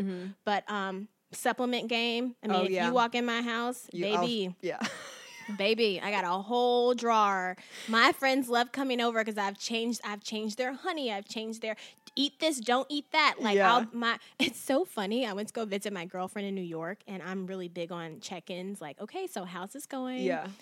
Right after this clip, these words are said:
Speaker 1: yeah.
Speaker 2: know, "Is there anything you want more or less of?" Like, just so we know."
Speaker 1: Yeah.
Speaker 2: And 'cause I can sort of be really scrunchy mom about reading labels. Like,
Speaker 1: Mm-hmm.
Speaker 2: "This yellow number six, I'm not
Speaker 1: Oh,
Speaker 2: eating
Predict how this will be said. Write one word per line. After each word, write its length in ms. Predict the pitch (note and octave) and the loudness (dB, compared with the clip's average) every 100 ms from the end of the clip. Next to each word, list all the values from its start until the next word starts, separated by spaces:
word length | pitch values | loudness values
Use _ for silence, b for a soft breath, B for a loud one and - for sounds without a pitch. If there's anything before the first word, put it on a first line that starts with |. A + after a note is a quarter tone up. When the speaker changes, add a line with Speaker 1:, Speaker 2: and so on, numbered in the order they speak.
| _ | _
Speaker 1:
yeah. 200 | F#3+ C#3+ | -4 -4
Speaker 2:
know, 40 | D3+ | -8
"Is 140 | F3+ | -8
there 140 | F#3 F3 | -6 -4
anything 320 | G#3+ A#3+ B3+ | -2 -2 -4
you 80 | B3+ | -6
want 160 | A#3 | -8
more 320 | G#3 A3 A#3 | -12 -10 -6
or 80 | A#3+ | -6
less 340 | A3 F#3+ A3 B3 | -4 -6 -6 -8
of?" 120 | A#3 | -6
Like, 200 | F#3 E3 _ | -6 -8 _
just 180 | F#3 F#3 | -6 -4
so 60 | C4+ | -4
we 120 | C#4+ | -4
know." 360 | C4 G#3 G#3+ A3 | -2 -2 -4 -2
Speaker 1:
Yeah. 280 | G3+ D#3 F3 _ | -2 0 -4 _
Speaker 2:
And 100 | A#3+ | -4
'cause 140 | A#3 G#3+ - | -2 -6 -8
I 100 | A3 | -8
can 280 | - D4+ | -6 -6
sort 200 | A#3 G#3+ | -4 -6
of 140 | G#3+ G3 | -6 -6
be 240 | G#3 F#3+ | -8 -8
really 320 | F#3 F#3+ G3 | -6 -6 -6
scrunchy 560 | G3 - - F#3 F#3+ G3+ | -8 -10 -6 -6 -6 -8
mom 240 | F#3 F3 | -8 -8
about 320 | F#3 F3 D#3 F3+ | -6 -6 -6 -6
reading 300 | F3+ F#3 F3 | -6 -6 -6
labels. 580 | E3 F3+ G3 B3+ A#3 - | -8 -6 -6 -6 -10 -6
Like, 380 | G3 F3+ F3+ | -4 -2 -4
Speaker 1:
Mm-hmm. 260 | F#3 G3 A#3 | -4 -4 0
Speaker 2:
"This 220 | A3+ C#4 | 2 2
yellow 380 | B3 A#3 C4 C#4+ | 0 0 2 2
number 320 | C#4+ C#4+ C#4+ | 2 2 2
six, 280 | C#4+ E4 E4 - | 2 2 0 2
I'm 180 | B3 | 4
not 200 | F4 C#4+ | 4 4
Speaker 1:
Oh, 60 | - | 2
Speaker 2:
eating 100 | C4 | 2